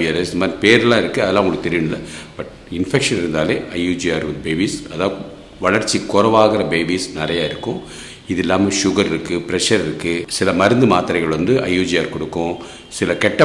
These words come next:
பழக்கங்கள், ஹஸ்பண்ட்ஸ் வந்து ஒய்ஃப் இருக்கும் போதே ரூம்குள்ள ஸ்மோக் பண்றது, இல்ல சில பெண்களும் இப்ப ஸ்மோக் பண்றாங்க, ஆல்கஹால், அஹ், சில பெண்கள் தெரியாம கொஞ்சம் கொஞ்சம் ஆல்கஹால் குடிக்கிறது,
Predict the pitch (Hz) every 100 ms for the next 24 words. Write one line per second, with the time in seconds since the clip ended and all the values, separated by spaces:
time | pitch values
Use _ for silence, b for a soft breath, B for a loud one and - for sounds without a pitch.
0 | - 80 78 78 78 - 98 101 101 131
1 | 127 90 95 - - B B 90 113 117
2 | - 95 92 92 87 87 120 - - 107
3 | 110 95 80 - 87 - 82 71 69 78
4 | 80 80 101 110 147 - 123 127 104 120
5 | 135 147 113 - 92 87 87 76 80 78
6 | 82 78 92 107 147 107 87 78 78 -
7 | 113 185 107 92 92 98 98 98 95 95
8 | 95 95 92 90 90 92 85 90 87 85
9 | 78 73 76 73 73